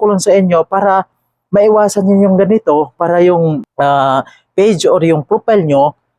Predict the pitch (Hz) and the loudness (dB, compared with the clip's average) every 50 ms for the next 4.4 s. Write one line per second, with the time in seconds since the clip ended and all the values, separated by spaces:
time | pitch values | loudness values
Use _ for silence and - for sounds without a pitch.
0 | _ _ - 117 123 127 135 147 160 175 180 180 185 180 165 - 175 185 208 202 | _ _ -6 -4 -2 0 0 0 0 -2 -2 -2 -2 -2 -2 -2 -2 0 2 2
1 | 175 156 151 - - - 143 143 143 139 139 135 131 135 131 123 123 131 127 127 | 2 0 0 -2 -4 -4 -4 -2 -2 -2 -2 -2 -4 -6 -6 -2 0 0 2 2
2 | 123 - - - 180 247 240 214 202 202 185 185 185 - _ _ _ _ - 185 | 0 -2 -4 -4 -2 0 2 2 2 2 2 0 -2 -6 _ _ _ _ -8 -6
3 | 180 196 190 - - - 143 139 127 - 131 123 127 127 113 107 - 113 - 123 | -4 -4 -4 -2 -2 -2 -2 -2 -2 0 0 0 0 0 0 -2 -4 -4 -2 -2
4 | 120 113 107 - - 123 113 | -2 -2 -2 -4 -2 -4 -4